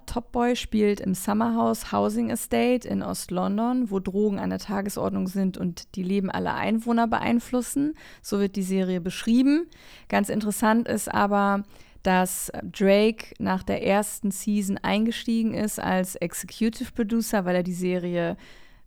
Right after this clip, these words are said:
so gut findet und ein großer Fan ist. Ich verlinke dir auch nochmal einen Artikel, da kannst du das alles ein bisschen nachlesen.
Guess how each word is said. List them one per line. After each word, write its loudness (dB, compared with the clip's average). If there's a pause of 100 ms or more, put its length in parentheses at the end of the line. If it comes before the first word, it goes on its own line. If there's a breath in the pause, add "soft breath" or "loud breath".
(220)
so 2
gut 2
findet 4
und 0
ein 0
großer -2
Fan 2
ist. -2 (200 soft breath)
Ich -20
verlinke 4
dir 0
auch 0
nochmal 0
einen -2
Artikel, 0
da 0
kannst -2
du 0 (280 soft breath)
das -4
alles 4
ein 6
bisschen 2
nachlesen. 4